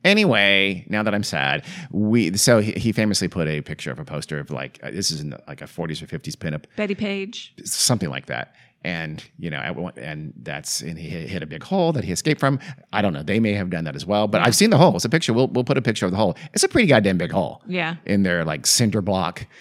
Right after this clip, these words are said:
Speaker 1: cell.
Speaker 2: Yeah.
Speaker 1: So they were able to, to, to exploit this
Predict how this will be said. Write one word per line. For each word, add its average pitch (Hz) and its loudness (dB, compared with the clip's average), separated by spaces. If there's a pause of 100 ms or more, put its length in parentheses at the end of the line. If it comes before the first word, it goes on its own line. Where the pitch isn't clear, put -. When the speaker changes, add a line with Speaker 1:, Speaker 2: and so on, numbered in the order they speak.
(140)
Speaker 1:
cell. 71 0 (100)
Speaker 2:
Yeah. 180 -8
Speaker 1:
So 110 2
they 101 2
were 107 2
able 123 4
to, - 0
to, 92 0 (100)
to 85 0
exploit 143 2 (240)
this 95 2